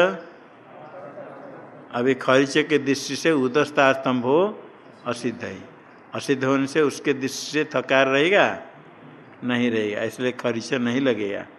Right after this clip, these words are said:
दो थकार श्रवण होगा। उत्थानम, कितने थ रहेगा? थ का लोप हो जाएगा तो उत्थानम।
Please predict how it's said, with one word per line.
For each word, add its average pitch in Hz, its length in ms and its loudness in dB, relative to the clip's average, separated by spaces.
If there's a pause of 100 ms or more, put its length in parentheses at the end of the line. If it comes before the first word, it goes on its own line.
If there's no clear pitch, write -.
(320)
दो 143 220 6
थकार 131 380 0
श्रवण 113 300 -2
होगा। 131 340 0 (520)
उत्थानम, 127 2000 0
कितने 160 260 0
थ 156 100 -2
रहेगा? 139 460 2 (1040)
थ 127 160 2
का 135 100 6
लोप 139 300 4
हो 143 160 4
जाएगा 151 320 6
तो 202 320 0 (920)
उत्थानम। 120 1040 2